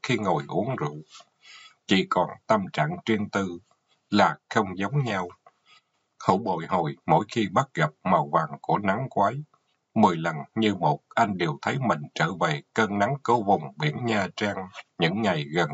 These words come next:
Tết. Hậu như nhỏ lại, anh nôn nức mỗi chiều trong cảm giác nao nao. Biển và thành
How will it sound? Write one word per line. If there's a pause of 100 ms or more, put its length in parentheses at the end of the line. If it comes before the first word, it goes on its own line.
(140)
Tết. (880)
Hậu (180)
như
nhỏ
lại, (600)
anh
nôn
nức (140)
mỗi
chiều
trong
cảm
giác (100)
nao
nao. (580)
Biển
và
thành